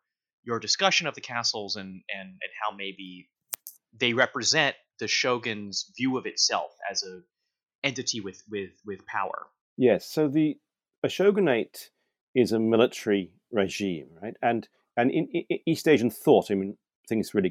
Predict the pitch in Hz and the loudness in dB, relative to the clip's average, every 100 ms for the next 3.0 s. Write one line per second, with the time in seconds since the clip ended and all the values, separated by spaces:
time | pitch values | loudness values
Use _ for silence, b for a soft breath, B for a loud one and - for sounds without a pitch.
0 | 87 87 90 - 95 85 110 98 101 90 | 0 0 -2 -4 -10 -2 0 2 0 -2
1 | - - _ _ - 113 98 - 87 73 | -8 -20 _ _ -4 0 0 -2 -8 -8
2 | - _ _ _ - 110 - 117 113 | -16 _ _ _ -2 -2 0 -2 -2